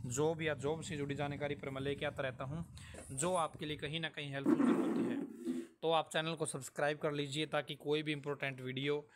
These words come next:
या इंपॉर्टेंट इन्फॉर्मेशन आपकी मिस ना हो। तो दोस्तों, बात कर लेते हैं जूनियर इंजीनियर की नई भर्ती के बारे में।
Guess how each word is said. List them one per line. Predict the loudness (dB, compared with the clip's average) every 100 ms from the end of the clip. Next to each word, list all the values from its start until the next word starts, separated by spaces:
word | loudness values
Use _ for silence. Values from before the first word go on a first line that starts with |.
| -20 -16 0
या | 2
इंपॉर्टेंट | 2 -2 -2 -2 -2
इन्फॉर्मेशन | -2 -2 -4 -4 -4 -6
आपकी | -6 -8
मिस | -10 -10
ना | -10 -12
हो। | -12 -16 _ -20 -20 -20 _
तो | -2
दोस्तों, | 0 0 4
बात | 4 4
कर | -2
लेते | -2 2 2
हैं | 2
जूनियर | 0 0 0
इंजीनियर | 0 -4 -2 -2
की | -2 -2
नई | -2
भर्ती | -2 -2 0
के | 2
बारे | 4 2
में। | 4 2